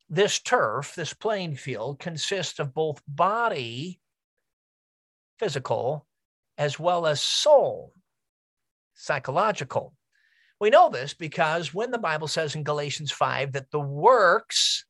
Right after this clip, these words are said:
of the flesh are manifest, some of those works of the flesh are body issues like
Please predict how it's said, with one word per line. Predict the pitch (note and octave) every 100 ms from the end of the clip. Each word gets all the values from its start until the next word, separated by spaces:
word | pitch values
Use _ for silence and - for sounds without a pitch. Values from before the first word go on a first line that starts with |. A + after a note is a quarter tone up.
| -
of | D#3 C#3+
the | C#3 -
flesh | A3 B3+ A#3 C3+ D3+ - - -
are | C#3+
manifest, | D3 F#3+ C#5 D#5 C#5+ - A#2+ B1+ F#2 D3 - - _ _ _ _ _
some | - - D4+ D4+
of | A3+
those | F3+ D3
works | D#3+ E3+ -
of | C#3
the | C3+
flesh | - B2 C#3+ E3+
are |
body | D3+ G3 G3+ E3 A#2+
issues | A#2 - B2+ F3 C3
like | B2 B2